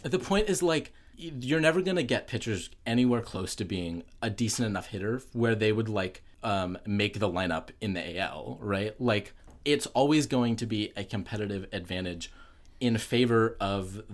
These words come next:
the fielding team because you can just walk the eight batter to get to the pitcher. And what he's probably gonna do is square up to bunt. And I'm like, this is, that doesn't make, it's like taking a knee at the end of a football game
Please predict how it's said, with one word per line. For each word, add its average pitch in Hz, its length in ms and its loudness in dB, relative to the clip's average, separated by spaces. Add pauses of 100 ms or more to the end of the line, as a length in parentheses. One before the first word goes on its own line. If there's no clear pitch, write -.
(140)
the 95 480 -6
fielding 117 360 0
team 123 320 2
because 107 300 0
you 101 60 -2
can 107 120 -2
just 101 200 -6
walk 90 320 -6
the 123 260 0
eight 147 160 0
batter 98 320 2 (220)
to 123 80 0
get 107 200 2
to - 80 -2
the 131 100 0
pitcher. 101 420 -4 (260)
And 104 220 2
what 110 120 6
he's 120 120 4
probably 139 260 6
gonna 139 180 6
do 123 380 8 (220)
is 101 160 4
square 107 340 2
up 110 120 -2
to 113 100 0
bunt. 95 340 0
And 123 140 4
I'm 135 80 6
like, 139 280 2
this 156 280 0
is, 170 180 0 (360)
that 165 180 6
doesn't 175 240 2
make, 147 280 2
it's 147 140 2
like 196 160 4
taking 170 320 6
a 147 60 8
knee 117 460 8 (260)
at 107 160 0
the 107 160 0
end 107 160 4
of 95 80 0
a 95 40 -2
football 90 360 -2
game 73 340 -8